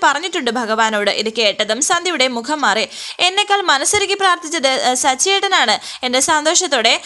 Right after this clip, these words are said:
അർച്ചന പറയുന്നു. "അമ്പലത്തിൽ വെച്ച് ഒരു കൈനോട്ടക്കാരനെ കണ്ടിരുന്നു. എന്റെ കൈ പിടിച്ചിട്ട് ലവകുശന്മാരെ പോലെ രണ്ട് മക്കൾ ജനിക്കുമെന്നാണ്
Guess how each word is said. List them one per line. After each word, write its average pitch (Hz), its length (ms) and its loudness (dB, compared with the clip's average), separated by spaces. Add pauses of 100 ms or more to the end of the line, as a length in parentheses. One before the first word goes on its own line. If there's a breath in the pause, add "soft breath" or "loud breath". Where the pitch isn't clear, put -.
(160 loud breath)
അർച്ചന 349 440 0
പറയുന്നു. 202 320 0 (280 loud breath)
"അമ്പലത്തിൽ 403 460 2
വെച്ച് 294 220 2
ഒരു 294 360 0
കൈനോട്ടക്കാരനെ 349 760 0
കണ്ടിരുന്നു. 202 580 -2 (240 loud breath)
എന്റെ 339 260 0
കൈ 302 140 2
പിടിച്ചിട്ട് 294 540 0
ലവകുശന്മാരെ 330 680 2
പോലെ 226 300 2
രണ്ട് 247 280 2
മക്കൾ 392 280 2
ജനിക്കുമെന്നാണ് 320 720 0